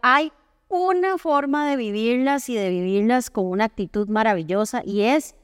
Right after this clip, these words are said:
la gratitud. Yo siempre digo que la gratitud es la llave que Dios nos da a nosotras para abrir todo el, el arsenal de bendiciones.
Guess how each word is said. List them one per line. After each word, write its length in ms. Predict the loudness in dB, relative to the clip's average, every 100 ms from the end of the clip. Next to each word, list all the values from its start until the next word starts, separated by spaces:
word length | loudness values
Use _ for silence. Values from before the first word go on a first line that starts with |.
| _ 0
la 160 | 2
gratitud. 480 | 4 0 0 -8 -8
Yo 160 | -2 0
siempre 360 | 2 2 2
digo 220 | 0 -2 -2
que 140 | 0
la 140 | 2
gratitud 500 | 2 0 0 -2 -2 -2
es 160 | 0 2
la 200 | 4 2
llave 420 | 2 4 4 0
que 180 | -2 0
Dios 300 | 2 0 0
nos 280 | 0 0 2
da 140 | 2
a 180 | 2 -4
nosotras 580 | -4 -2 -4 -2 -4 -4 _ _ 0
para 360 | 2 2 2 0
abrir 460 | 0 0 0 -2 _ _ _ _ -20 _ -2
todo 380 | 0 2 2
el, 240 | 2 0 -2
el 400 | 0 0 0 -2 0
arsenal 640 | 0 0 -4 0 0 0
de 100 | 0
bendiciones. 800 | 0 0 -2 -4 -6 -6 -12